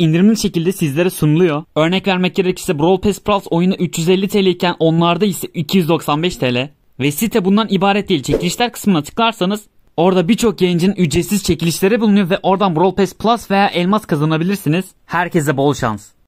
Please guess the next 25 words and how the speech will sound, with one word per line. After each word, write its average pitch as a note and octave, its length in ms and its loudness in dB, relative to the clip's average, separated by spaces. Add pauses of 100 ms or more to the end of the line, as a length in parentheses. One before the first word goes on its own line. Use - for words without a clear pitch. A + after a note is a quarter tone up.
(100)
Ben F#3+ 240 0
bir B3+ 120 -4
tık B3 180 -8
YouTube A#3+ 280 -6
hesabım C4 460 -2
gider A#3+ 340 -2
mi B3 120 -6
falan A#3+ 340 -2
diye B3+ 100 0
arada B3 300 0
kaldım C4 320 -2
ama E4 180 0
gitmedi. D4+ 480 -4
Şu C#4 140 -2
an C4 100 -2
hala C4 320 0
hatta C4 280 -4
size B3+ 260 -6
video B3 200 -4
çekiyorum. C#3 460 -6 (720)
Arkadaşlar A3 640 -4
o C4 140 0
mail C#4 260 0
geldiğinde A3 680 -4 (200)
sadece D4+ 720 -2